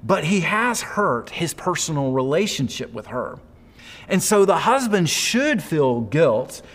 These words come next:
over what he's done, because the purpose of that guilt is to lead us back to a place of reconciliation and repentance through confession. But he says this, "But even in the midst of that, there's no condemnation."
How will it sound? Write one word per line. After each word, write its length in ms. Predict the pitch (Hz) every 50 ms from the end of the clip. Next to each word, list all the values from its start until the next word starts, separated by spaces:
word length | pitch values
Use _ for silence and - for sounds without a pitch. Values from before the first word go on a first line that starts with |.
| - - -
over 260 | - 175 175 165 175 165
what 200 | 156 151 143 135
he's 180 | 139 131 110
done, 440 | 110 170 196 208 185 143 127 123 127
because 320 | - - - - 175 147
the 100 | - 185
purpose 560 | - - - - 262 294 285 - 180 139 - 151
of 100 | 127 107
that 260 | 139 127 127 123 117
guilt 360 | 104 190 214 175 147 135 - - - - - - -
is 200 | - 180 - -
to 120 | - 208
lead 340 | 180 165 175 190 214 220 208
us 180 | 196 180 - -
back 480 | 120 110 185 180 202 202 147 110 - -
to 160 | - 156 139
a 60 | 120
place 500 | 123 - - 156 143 139 127 - - - - - - - - -
of 200 | - 151 143 135
reconciliation 1200 | 143 135 160 190 - - 196 170 - - 180 160 156 147 139 139 143 156 143 - - 156 147 139 127
and 200 | 123 120 117 113
repentance 680 | 117 110 - - 127 127 127 123 123 120 113 107 -
through 220 | - - 120 113 110
confession. 760 | - - 107 98 - - 135 139 135 - - - - - - - - - - - - - - - - - - - - -
But 120 | - 156 165
he 80 | 185
says 360 | 147 - - 190 180 180 143 143
this, 480 | 196 180 139 110 113 - - - - - - - - -
"But 140 | - 220 -
even 320 | 180 208 240 247 254 233
in 140 | 208 180 165
the 80 | 156 147
midst 540 | 143 139 143 147 180 226 226 226 - -
of 180 | 135 117 110 85
that, 360 | 101 - 104 - - - - 101 110 - - - - - - - - - -
there's 280 | 131 139 127 117 113
no 260 | 120 123 131 131 127 120
condemnation." 960 | - - 127 113 107 104 104 107 110 113 101 - - - - 95 85 -